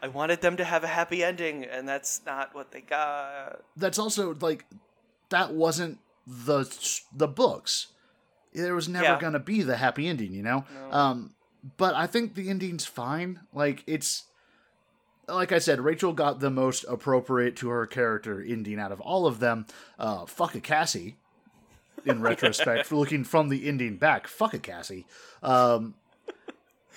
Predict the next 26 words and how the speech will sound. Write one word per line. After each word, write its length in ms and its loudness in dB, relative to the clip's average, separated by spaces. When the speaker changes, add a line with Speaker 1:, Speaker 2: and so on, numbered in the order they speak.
Speaker 2:
but 140 4
Speaker 1:
A 20 2
lot 60 4
Speaker 2:
I 40 6
Speaker 1:
of 60 2
Speaker 2:
think 120 4
Speaker 1:
people 100 -2
feel 200 -4
that 180 -8
way. 160 -10
Speaker 2:
Jake 640 -2
probably 480 -2
ends 180 -2
up 160 4
being 220 0
the 60 -2
person 380 -4
who 100 -4
has 240 -2
the 100 2
most 680 -4
developed 600 -2
character 480 -2
at 120 0
the 160 0
end, 360 -2